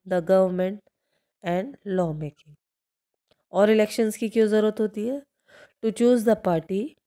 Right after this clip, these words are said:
who will guide the government and law making। यानी इलेक्शंस के through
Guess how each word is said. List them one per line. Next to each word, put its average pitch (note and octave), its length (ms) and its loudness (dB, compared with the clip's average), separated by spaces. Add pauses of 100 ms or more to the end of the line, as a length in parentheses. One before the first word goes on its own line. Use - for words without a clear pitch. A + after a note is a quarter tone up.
(540)
who G#3+ 80 0
will G#3+ 200 6
guide G3 400 4
the F3+ 140 0
government F#3 580 -2 (880)
and F#3+ 320 0 (260)
law F3+ 280 2
making। C#3+ 400 -10 (500)
यानी G3 280 2
इलेक्शंस C#4 680 0
के G#3 140 2
through G3 360 -6